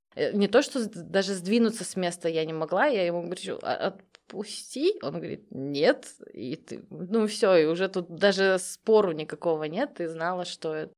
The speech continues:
так и будет. Первый раз вообще мы начали вот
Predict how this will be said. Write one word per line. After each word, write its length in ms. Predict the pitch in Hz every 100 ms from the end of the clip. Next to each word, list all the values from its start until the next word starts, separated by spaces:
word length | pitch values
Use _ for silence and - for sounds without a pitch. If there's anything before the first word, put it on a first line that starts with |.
| _ -
так 220 | 214 -
и 40 |
будет. 360 | 170 175 160 139 _ _ _ _ _ _ _ _ -
Первый 340 | 214 208 170
раз 440 | 180 180 175 - -
вообще 680 | 160 165 - 202 208 202 -
мы 640 | 170 175 190 190 185 170 160
начали 680 | 175 175 - 170 165 160 -
вот 360 | 156 165 -